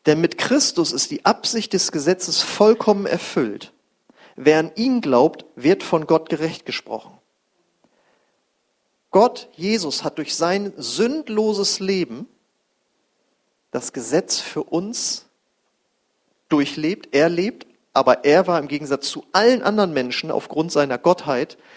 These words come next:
in der Lage, das Gesetz zu halten. Und deswegen war er natürlich auch der Einzige, der uns erlösen konnte. Er musste ja f-,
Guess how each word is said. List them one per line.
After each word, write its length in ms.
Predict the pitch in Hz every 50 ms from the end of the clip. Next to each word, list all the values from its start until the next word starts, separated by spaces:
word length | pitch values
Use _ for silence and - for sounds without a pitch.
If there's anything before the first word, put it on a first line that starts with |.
| - _ _
in 160 | - 143 135
der 120 | 135 131 120
Lage, 340 | 120 135 143 160 165 175
das 180 | - 127 127 -
Gesetz 360 | - 123 120 123 - - -
zu 180 | - 135 113 -
halten. 400 | 131 113 127 131 - 277 330 - _ _ _ - - - - - - -
Und 120 | - 135 135
deswegen 340 | 160 - - 170 165 160
war 140 | 156 151 -
er 140 | - 147 160
natürlich 340 | 170 160 - - 165 - -
auch 100 | 147 -
der 180 | - 135 -
Einzige, 420 | - 143 165 185 - - 151 160 156
der 120 | 151 131
uns 180 | - 147 - -
erlösen 500 | - 135 135 156 190 220 214 170 139 120
konnte. 340 | - - 117 110 107 131 120
Er 160 | - 120 123
musste 320 | 135 156 156 - - 165
ja 120 | 143 123 127
f-, 260 | - - - -